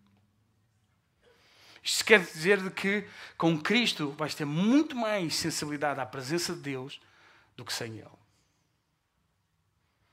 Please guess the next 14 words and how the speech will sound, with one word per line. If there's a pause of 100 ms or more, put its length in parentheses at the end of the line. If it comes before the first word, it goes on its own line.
(540)
E
quantas
vezes,
nos
momentos
da
vida,
nós
não
nos
apercebemos
da
sua
presença?